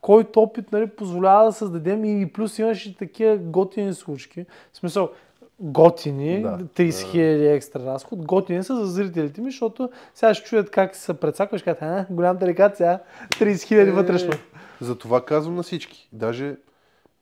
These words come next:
Speaker 2: съм слушал и много хора, които казват, и инвеститори, и брокери: „Нас, а, ние имаме много голям опит.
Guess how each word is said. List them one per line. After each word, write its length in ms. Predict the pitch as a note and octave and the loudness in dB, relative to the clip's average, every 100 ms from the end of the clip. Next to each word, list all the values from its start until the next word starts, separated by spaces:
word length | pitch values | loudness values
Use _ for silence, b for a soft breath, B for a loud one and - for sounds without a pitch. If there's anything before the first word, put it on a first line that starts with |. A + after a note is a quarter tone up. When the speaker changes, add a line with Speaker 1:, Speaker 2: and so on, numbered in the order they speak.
| - | -20
Speaker 2:
съм 160 | - | -18
слушал 300 | - A2+ - | -14 -12 -8
и 40 | C3 | -6
много 260 | C3+ D3+ D3+ _ _ _ | -4 -6 -10 _ _ _
хора, 340 | - D#3+ D#3+ B2+ | -4 0 0 0
които 240 | A#2+ - | -8 -12
казват, 320 | - A#2 A2+ | -6 -6 -6
и 60 | A#2 | -10
инвеститори, 480 | G#2+ G2 - - B2+ | -10 -12 -14 -10 -8
и 40 | |
брокери: 360 | A#2+ A#2 - - _ b b b A#2 | -8 -10 -12 -18 _ b b b -18
„Нас, 680 | A#2 A#2+ E3 F3+ - - | -12 -8 -8 -10 -20 -12
а, 40 | D3+ D3 C#3 B2 A2 | -8 -6 -6 -6 -8
ние 140 | A#2+ D#3 | -10 -8
имаме 220 | D3 A#2+ A#2 | -8 -10 -12
много 280 | G#2 C3 C#3 | -10 -8 -8
голям 280 | A#2 G#2 F#2 | -8 -10 -12
опит. 420 | F2+ - - _ | -14 -20 -20 _